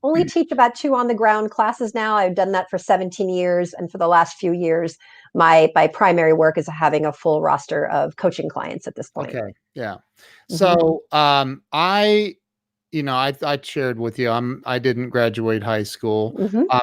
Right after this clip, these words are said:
Speaker 2: I had all college prep courses, but they said biology is a requirement, and I'm like, "Yeah, I, I didn't like that."
Speaker 1: I would
Speaker 2: Really?
Speaker 1: probably feel the <laughs> same way.
Speaker 2: <laughs> Yeah.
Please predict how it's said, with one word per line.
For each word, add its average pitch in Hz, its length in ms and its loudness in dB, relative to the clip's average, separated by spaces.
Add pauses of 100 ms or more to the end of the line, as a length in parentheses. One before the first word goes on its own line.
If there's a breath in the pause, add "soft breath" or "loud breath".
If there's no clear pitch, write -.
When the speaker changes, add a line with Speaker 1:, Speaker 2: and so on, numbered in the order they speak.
Speaker 2:
I 151 140 0
had 165 220 2
all 156 200 6
college 170 520 2
prep 151 280 2
courses, 131 480 -2
but 120 180 -10
they 123 160 -2
said 120 320 -4
biology 131 880 4
is 120 180 0
a 123 80 -4
requirement, 165 800 2
and 143 80 -6
I'm 139 100 -2
like, 135 240 -2
"Yeah, 135 280 2
I, 131 180 2 (120)
I 131 120 0
didn't 123 460 -4
like 117 280 -4
that." 110 340 0 (460)
Speaker 1:
I 165 140 6
would 175 120 6
Speaker 2:
Really? - 80 2
Speaker 1:
probably 214 240 8
feel 240 220 6
the 359 100 6
<laughs> - 120 4
same 440 60 8 (140)
way. 349 260 8
Speaker 2:
<laughs> - 240 4
Yeah. 226 300 6